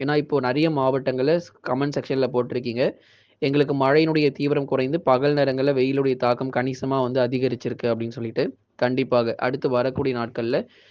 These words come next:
தொண்ணூறு சதவீதம் நமக்கு மழை கிடையாது. தமிழ்நாட்டுல இருக்கக்கூடிய பெரும்பாலான மாவட்டங்கள்ல தொண்ணூறு சதவீதம் மழை இல்ல.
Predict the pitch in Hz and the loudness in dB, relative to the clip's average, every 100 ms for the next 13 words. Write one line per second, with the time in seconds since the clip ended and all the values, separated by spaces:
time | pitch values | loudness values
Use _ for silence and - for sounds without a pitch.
0 | _ _ - 156 190 190 170 147 143 143 | _ _ 4 6 8 6 6 4 4 4
1 | 143 160 131 127 135 120 123 139 120 117 | 2 2 -2 -2 -2 2 2 2 0 0
2 | 113 - 120 143 143 135 135 123 127 156 | -2 -4 0 0 0 0 -2 0 -2 0
3 | 165 135 139 139 139 131 120 120 120 120 | 0 0 4 4 2 0 -2 -2 -4 -4
4 | 117 143 139 127 135 131 127 123 127 131 | -2 0 0 0 0 -2 -2 0 0 0
5 | 123 113 117 117 127 | -2 -2 -2 -2 -2